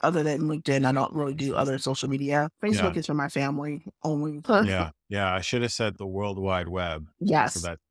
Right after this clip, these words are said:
Speaker 1: Yeah, you
Speaker 2: like
Speaker 1: can find me at Christy T on Twitter. I tweet a lot, so
Speaker 2: Yeah.
Speaker 1: that's where you, that's who find my voice.
Speaker 2: Awesome.
Speaker 1: Thank you for
Speaker 2: Well,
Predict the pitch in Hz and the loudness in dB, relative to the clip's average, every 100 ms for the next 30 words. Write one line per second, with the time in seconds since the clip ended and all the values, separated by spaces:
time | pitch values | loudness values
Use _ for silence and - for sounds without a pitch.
0 | _ 185 208 254 208 175 180 160 - 165 | _ 0 4 4 4 2 2 -2 -4 -4
1 | - 170 151 143 151 143 139 135 - 165 | -4 -2 2 2 2 0 -2 -2 -4 -4
2 | 156 202 175 151 143 131 - - 156 131 | -2 0 0 2 4 4 2 -4 -2 0
3 | 120 - 98 95 87 - - 58 185 175 | -2 -6 -2 2 2 0 -6 -6 -10 -14
4 | _ _ _ 165 170 - 170 - - - | _ _ _ -6 -4 -4 -4 -2 -2 -4
5 | - - 196 - - - 104 95 - 95 | -6 -8 -6 -6 -8 -6 -4 0 2 2
6 | 87 - | 2 2